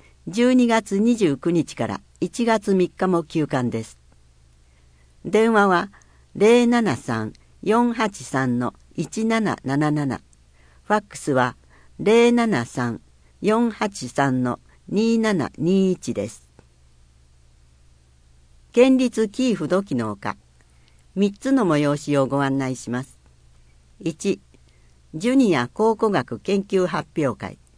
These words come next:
十二月十二日日曜日、十三時三十分から十五時三十分まで。二、ジュニア考古学研究応募作品展。十二月十四日火曜日から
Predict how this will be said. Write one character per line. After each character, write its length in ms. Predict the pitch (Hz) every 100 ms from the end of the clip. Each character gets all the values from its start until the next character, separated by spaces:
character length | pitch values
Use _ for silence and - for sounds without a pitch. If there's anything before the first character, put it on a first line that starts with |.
| _ _ - - -
十 260 | 151 220 254
二 120 | 247
月 300 | 226 208 202
十 220 | 175 196
二 160 | 196 180
日 360 | 175 - 143 -
日 340 | 160 160 190 196
曜 220 | 151 117
日、 140 | - _ _ _ _
十 240 | 160 247 254
三 260 | 262 226
時 140 | 190 123
三 240 | 175 185
十 140 | 170 180
分 260 | - 117
か 100 | 101
ら 140 | 98 - _
十 280 | 151 247 226
五 140 | 147
時 140 | 120 120
三 260 | 147 175
十 100 | 160
分 280 | 175 - 107
ま 100 | 98
で。 140 | 92 - _ _ _ _ _ _ - _ - _ _ _ -
二、 300 | 151 185 190 - - _ _ _ _ _ -
ジ 180 | 156 247
ュ 40 |
ニ 220 | 277 185
ア 100 | 123
考 260 | 113 208 220
古 160 | 220 196
学 280 | 127 113 98
研 280 | 208 240
究 260 | 233 226 202
応 240 | - 190
募 140 | 180 180
作 280 | 180 170 165
品 260 | 165 139
展。 260 | - 104 - _ _ _ _ _ _ _ _ _ -
十 240 | 190 247
二 140 | 254 233
月 280 | 214 208
十 260 | 196 220 165
四 140 | 127
日 200 | - 113
火 160 | - 139
曜 240 | 180 170
日 100 | 113
か 120 | -
ら 120 | 104